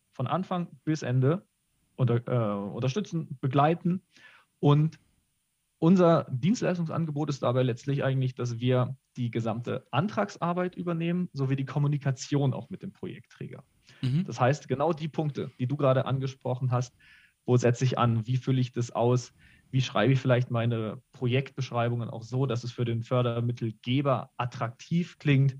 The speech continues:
Speaker 1: Stichwort sexy. <laughs>
Speaker 2: Hm.
Speaker 1: Aber an der Stelle
Speaker 2: <laughs>
Speaker 1: muss man dann einfach immer sagen, da liegt Erfahrung auf der einen Seite und vielleicht auch dann tatsächlich die, die persönliche Kompetenz zusammen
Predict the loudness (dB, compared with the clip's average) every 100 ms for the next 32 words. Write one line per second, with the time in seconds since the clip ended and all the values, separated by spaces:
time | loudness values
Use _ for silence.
0 | -10 -6 0 0 2 0 -2 _ -8 -6
1 | -4 -2 -2 2 2 0 -4 -18 -6 2
2 | 4 6 4 0 -2 -6 -4 -4 -2 -2
3 | -2 -2 -4 -8 -8 -8 -6 -6 -6 -6
4 | -6 -4 -4 -2 2 2 2 -2 -6 _
5 | _ -20 -12 -4 -2 -2 -4 -8 -12 _
6 | _ _ -4 2 6 6 6 2 0 -4
7 | -2 -2 0 0 2 2 2 0 -2 -4
8 | _ -20 _ 0 2 2 2 4 4 2
9 | -2 -2 -4 -2 -4 -2 -2 -2 -6 -2
10 | 0 2 2 0 -2 -4 -4 -2 2 4
11 | 2 0 -2 -2 0 2 2 -4 -2 2
12 | 4 6 6 4